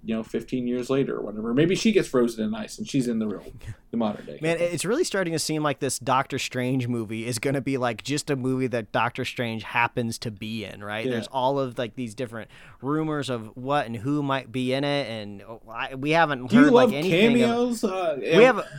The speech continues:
Speaker 2: I'm not saying it's bad. I'm just saying
Speaker 1: No.
Speaker 2: it's ki-, kinda funny 'cause the movies, they just keep getting this mythology around them, around the Spider-Man movies and, like, the Doctor Strange
Speaker 1: Yeah.
Speaker 2: movie. It's just like,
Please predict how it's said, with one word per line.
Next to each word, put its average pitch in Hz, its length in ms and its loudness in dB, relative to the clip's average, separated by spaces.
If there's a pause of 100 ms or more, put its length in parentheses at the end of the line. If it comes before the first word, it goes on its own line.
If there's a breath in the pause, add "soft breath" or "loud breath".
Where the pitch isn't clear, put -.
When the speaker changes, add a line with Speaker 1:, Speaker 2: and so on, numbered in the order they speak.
(200)
Speaker 2:
I'm 208 160 2
not 269 140 2
saying 226 220 4
it's 143 120 0
bad. 143 420 6
I'm 127 120 0
just 147 140 0
saying 147 140 4
Speaker 1:
No. 143 40 0
Speaker 2:
it's - 80 -6
ki-, 131 200 0
kinda 135 260 -2
funny 139 320 0
'cause 123 160 -6
the 131 80 -4
movies, 143 540 0
they 139 120 0
just 117 300 -8
keep - 240 -10 (160)
getting 143 280 -2
this 127 200 -6
mythology 127 720 0
around 113 300 -2
them, 110 120 -8
around 110 200 -8
the 113 60 -12
Spider-Man 131 480 -4
movies 131 280 -4
and, 117 160 -8
like, 110 160 -10
the 107 240 -8
Doctor 117 300 -6
Strange 127 400 0
Speaker 1:
Yeah. 123 60 -6
Speaker 2:
movie. 107 280 -6
It's 104 140 -12
just 117 260 -10
like, 113 240 -6